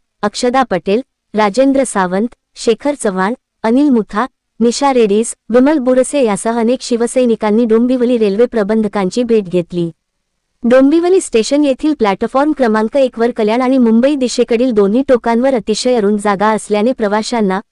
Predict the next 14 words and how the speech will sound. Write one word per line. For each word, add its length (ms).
विशेषतः 640
महिलांना, 560
लहान 280
मुलांना 420
सकाळी 380
गर्दीच्या 480
वेळेस 340
उभे 200
राहण्यास, 500
तसेच 200
खचाखच 520
भरून 280
येणाऱ्या 360
लोकलमध्ये 640